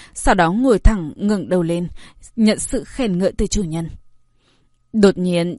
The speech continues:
trong ánh lửa bập bùng, Lâm Phàm ấn Sám Sám xuống đất. Sám Sám sợ đến duỗi thẳng bốn chân, mắt sói trợn lên không nhúc nhích. "Mấy thứ này, nếu như người còn dám ăn trộm chúng về,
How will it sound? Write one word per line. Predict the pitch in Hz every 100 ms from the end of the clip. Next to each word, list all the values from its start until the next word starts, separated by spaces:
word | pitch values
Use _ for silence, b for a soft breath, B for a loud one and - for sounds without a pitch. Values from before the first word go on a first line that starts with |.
| -
trong | 233 -
ánh | 160 170
lửa | 262 247
bập | 175 165
bùng, | 190 170 147 B B B
Lâm | 226 202
Phàm | 185 196 -
ấn | - 185
Sám | 185 202
Sám | 185 190 160
xuống | 190 165
đất. | 233 - _ _ b b b
Sám | - 208 185
Sám | 196 165
sợ | 202 294 202
đến | 180 175
duỗi | 196 202 202
thẳng | - 220
bốn | 160 170
chân, | 175 208 180 - - -
mắt | 214 277
sói | - 185 170
trợn | - -
lên | 202 180 180
không | - 196
nhúc | 170 254
nhích. | 233 285 _ _ _ _ _ _ _ _ _ _ -
"Mấy | 180 175 175
thứ | 185 180
này, | 190 190 143 - - _ -
nếu | 196 190 208
như | 302
người | 240 196
còn | 190
dám | 175 180
ăn | 233 254
trộm | 240
chúng | 180 185
về, | 170 202